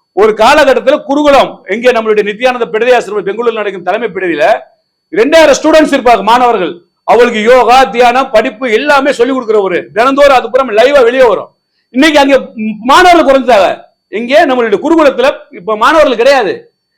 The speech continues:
பூரா வந்து குடும்பம் குடும்பம் எப்படி வந்து, அஹ், வந்து சன்னியாசி அவர் பின்னாடி துறவிகளை போனார்களோ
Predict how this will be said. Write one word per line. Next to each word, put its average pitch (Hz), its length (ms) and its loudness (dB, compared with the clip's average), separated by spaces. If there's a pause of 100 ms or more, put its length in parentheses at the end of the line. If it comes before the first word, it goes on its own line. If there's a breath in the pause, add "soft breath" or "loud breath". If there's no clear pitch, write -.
(220)
பூரா 320 240 2
வந்து 311 300 0
குடும்பம் 311 340 -2
குடும்பம் 311 280 0
எப்படி 285 340 0
வந்து, 277 240 0 (540)
அஹ், 220 140 2
வந்து 233 160 0
சன்னியாசி 262 480 0
அவர் 247 240 0
பின்னாடி 254 260 -4
துறவிகளை 254 380 2
போனார்களோ 190 720 -2